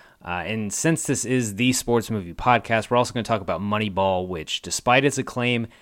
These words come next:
has had a, you know, it has a ton of baseball problems, uh, that, that kinda come to light with, with Art Howe being in, in the hospital right now fighting covid. Uh, the movie Moneyball definitely did him dirty.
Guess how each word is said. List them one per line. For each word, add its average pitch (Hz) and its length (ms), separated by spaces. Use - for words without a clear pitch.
has - 180
had 120 240
a, 107 200
you 92 220
know, 123 140
it 120 80
has 165 160
a 165 60
ton 143 260
of 101 100
baseball 80 400
problems, 57 600
uh, 92 240
that, 90 280
that 107 140
kinda 165 180
come 139 220
to 120 100
light 104 360
with, 95 240
with 107 240
Art 107 220
Howe 110 360
being 107 420
in, 92 320
in 98 120
the 92 60
hospital 113 380
right 101 220
now 101 220
fighting 87 360
covid. 104 460
Uh, 82 160
the 92 100
movie 104 600
Moneyball 127 380
definitely 110 280
did 95 180
him 95 140
dirty. 90 440